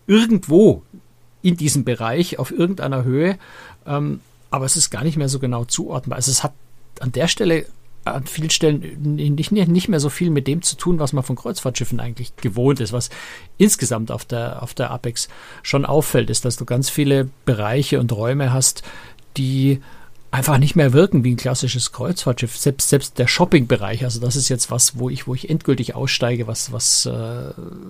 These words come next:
das angeht, was ich mir leisten könnte, wo du also noch mit Montblanc und Cartier und, und Bulgari und sowas,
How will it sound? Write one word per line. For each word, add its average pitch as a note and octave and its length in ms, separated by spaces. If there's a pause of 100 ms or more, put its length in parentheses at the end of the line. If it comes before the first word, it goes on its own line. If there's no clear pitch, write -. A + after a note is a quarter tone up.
(560)
das C#3 160
angeht, C3+ 320
was A#2+ 120
ich A#2 80
mir A#2+ 100
leisten A2+ 400
könnte, A#2+ 280
wo A2 80
du - 80
also A#2 200
noch B2 100
mit A#2+ 240
Montblanc C3 480
und C3+ 140
Cartier C#3 600
und, B2 200
und B2+ 160
Bulgari C3 440
und A#2 120
sowas, B2 320